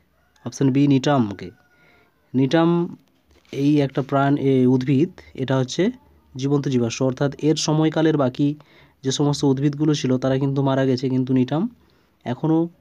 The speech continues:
বর্তমানে রয়েছে। এছাড়া নিটাম সম্পর্কে আর একটা জিনিস মনে রাখবে, এটা হচ্ছে ব্যক্তবীজি ও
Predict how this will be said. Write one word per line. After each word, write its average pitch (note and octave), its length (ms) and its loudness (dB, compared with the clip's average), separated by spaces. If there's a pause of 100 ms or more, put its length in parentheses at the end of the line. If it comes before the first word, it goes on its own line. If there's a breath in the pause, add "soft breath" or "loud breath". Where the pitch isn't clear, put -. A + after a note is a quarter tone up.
(120)
বর্তমানে A#2+ 420 -2
রয়েছে। G#2+ 400 -6 (600 soft breath)
এছাড়া D3+ 280 0
নিটাম D3+ 260 2
সম্পর্কে D#3+ 420 0
আর D3 60 4
একটা D3 160 0
জিনিস C#3+ 320 0
মনে B2 180 2
রাখবে, A#2+ 220 0
এটা C3+ 140 -2
হচ্ছে C3 200 -2
ব্যক্তবীজি C#3 680 -2 (500)
ও B2+ 300 2